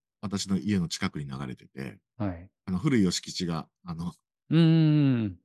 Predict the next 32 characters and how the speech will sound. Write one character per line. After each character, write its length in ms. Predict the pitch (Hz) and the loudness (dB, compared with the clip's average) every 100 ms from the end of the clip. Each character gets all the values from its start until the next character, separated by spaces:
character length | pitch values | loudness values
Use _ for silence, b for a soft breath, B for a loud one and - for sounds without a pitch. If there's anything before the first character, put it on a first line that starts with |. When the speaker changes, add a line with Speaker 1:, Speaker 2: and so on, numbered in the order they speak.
| _ _ | _ _
Speaker 1:
テ 100 | 95 | -6
ー 20 | 78 | -6
マ 100 | 69 | -8
に 80 | |
し 60 | - | -10
た 80 | 65 | -12
り 120 | 58 | -12
し 60 | - | -16
た 100 | 58 | -16
川 180 | 64 | -14
な 60 | 62 | -14
ん 40 | |
で 60 | 104 | -18
す 80 | _ | _
け 60 | |
ど、 40 | - | -10
そ 100 | 175 | -2
こ 80 | 214 | 4
で 100 | 214 | 4
ね、 140 | - _ _ _ _ - | 2 _ _ _ _ 0
時 120 | 233 | 2
々 100 | 269 | 2
カ 160 | - | 4
ワ 60 | 170 | 4
セ 120 | 185 | 4
ミ 100 | 160 | 2
見 120 | 147 | 2
る 100 | 131 | 0
ん 40 | 90 | 0
で 100 | 71 | -4
す 120 | - | -12
よ。 100 | - | -16